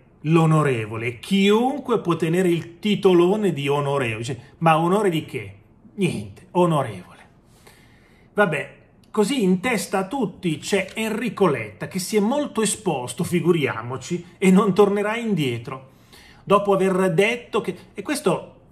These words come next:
cioè, Letta che costruisce il suo partito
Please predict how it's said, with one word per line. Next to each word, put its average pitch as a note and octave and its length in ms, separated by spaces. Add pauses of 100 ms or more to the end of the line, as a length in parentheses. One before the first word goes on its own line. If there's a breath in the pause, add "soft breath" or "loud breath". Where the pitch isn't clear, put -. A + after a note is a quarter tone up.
(200)
cioè, - 240 (120)
Letta F#3 800
che D#3+ 180
costruisce G3+ 1120 (380)
il D#3 120
suo A#3+ 300
partito A#2+ 800